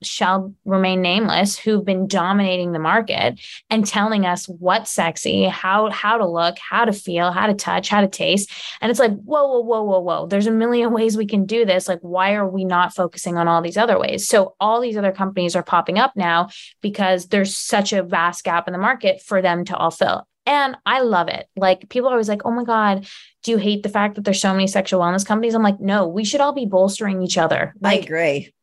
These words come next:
Speaker 1: Right? Like, the
Speaker 2: Yes.
Speaker 1: co-, competition, great. I love it. Like, they, let them be smart in their lane. I'll be smart in my lane. And if our lanes intertwine and cross, even better.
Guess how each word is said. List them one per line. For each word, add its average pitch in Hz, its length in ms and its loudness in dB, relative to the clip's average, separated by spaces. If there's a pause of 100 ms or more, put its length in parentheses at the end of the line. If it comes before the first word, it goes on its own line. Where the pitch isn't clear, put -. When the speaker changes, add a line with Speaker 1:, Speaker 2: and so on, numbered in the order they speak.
(140)
Speaker 1:
Right? 254 420 2 (100)
Like, 254 240 0
the - 220 -4
Speaker 2:
Yes. - 380 -4
Speaker 1:
co-, - 300 -4
competition, 269 680 0
great. 220 460 2
I 233 180 2
love 208 280 0
it. 170 120 -2
Like, 190 240 -2 (140)
they, 208 340 2
let 220 320 -2
them 220 280 2
be 196 320 0
smart 180 440 -2
in 180 140 -6
their 180 220 2
lane. 180 180 -2
I'll 180 180 0
be 202 120 0
smart 190 240 0
in 175 60 -4
my 165 180 0
lane. 170 180 0
And 196 140 0
if 202 120 -2
our 262 140 0
lanes 196 360 0
intertwine 185 640 -2
and 170 120 -2
cross, 185 520 0
even 202 260 2
better. 165 360 0